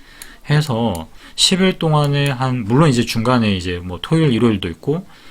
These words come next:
삼일절도 있고 했었으니까, 대체 공휴일도 있고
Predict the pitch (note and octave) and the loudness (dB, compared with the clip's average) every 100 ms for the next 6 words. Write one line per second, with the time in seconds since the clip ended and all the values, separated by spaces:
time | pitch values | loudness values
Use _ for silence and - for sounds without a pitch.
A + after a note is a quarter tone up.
0 | - - E3 D#3 B2 G2+ E2+ - A#2 - | -10 0 0 2 -2 -4 -6 -4 -4 -4
1 | C3 G2+ E2 G2 F2+ G#2 - A2 G#2+ G2+ | -6 -6 -4 -6 -2 -2 0 0 2 0
2 | F#2 F2 D#2 - F#2+ G2 G2+ | -2 -6 -10 -4 -2 0 -2